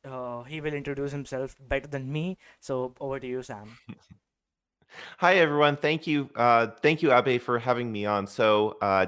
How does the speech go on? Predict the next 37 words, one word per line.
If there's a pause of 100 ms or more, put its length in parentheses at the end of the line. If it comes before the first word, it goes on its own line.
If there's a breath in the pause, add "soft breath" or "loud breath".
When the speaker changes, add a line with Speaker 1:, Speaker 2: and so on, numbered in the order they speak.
Speaker 2:
yes,
my
name
is
Sam
Harper.
So
I
am
a
U
X
designer, (320 loud breath)
uh,
over
in
Lehi,
Utah.
I
work
for
a
company
called
Entrada
Software. (300 loud breath)
Um,
I
do (120)
U
X
and
career
coaching
on
the
side.